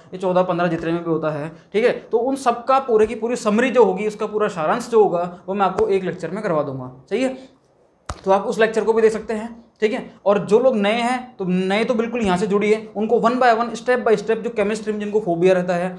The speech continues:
समझ में नहीं आती चीज़ें, कुछ डर है उनका, ठीक है, concept building जो उनकी weak है, तो वो सब, उन सब, अ, चीज़ों के लिए आप यहाँ पर डि-, regular क्लासेज लीजिए। आपको daily तीन क्लासेज मिलती हैं,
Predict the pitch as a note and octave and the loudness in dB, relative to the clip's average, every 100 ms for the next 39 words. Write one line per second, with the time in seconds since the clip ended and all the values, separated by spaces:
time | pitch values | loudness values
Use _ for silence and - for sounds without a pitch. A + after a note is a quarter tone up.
0 | - - - F#3 G3 G#3 F#3+ F3+ F#3 F#3 | -16 -16 -4 -2 0 0 0 0 -2 -2
1 | F3 F3+ D#3 D3 F3+ F#3 E3+ E3 E3 E3 | -2 -4 -4 0 2 2 0 0 -2 -4
2 | - - G3+ G3+ F3+ F3+ G#3 F#3 F3+ F#3+ | -8 -2 0 2 2 2 2 2 2 2
3 | G3+ F#3 F#3+ F#3+ G3 F#3+ F#3+ F#3+ G3 F3+ | 2 0 -2 0 -2 -2 -2 -4 -4 -4
4 | F3+ - F3 F3+ A#3+ B3+ B3+ B3+ C#4+ C4+ | -6 -12 -6 -2 0 0 0 0 2 2
5 | - - A#3 A3 G#3+ G#3+ A3 G#3+ F3+ F#3+ | 0 -2 2 2 2 2 2 2 0 0
6 | G#3 - - F3 F3+ D3 D3+ F3+ E3 E3+ | -2 -10 -4 -4 -2 -4 -4 -4 -6 -2
7 | E3 F3+ G#3 G#3 F#3 F#3 G3+ F#3 G3 G#3 | 0 2 2 2 0 0 -2 -2 -4 -6
8 | - - E3+ E3+ F3+ F#3 G#3 F#3+ G3 G3 | -12 -6 -4 -2 2 2 2 0 2 2
9 | F#3+ G3+ G3+ G3+ G3 G#3 | 2 0 -4 -6 -6 -8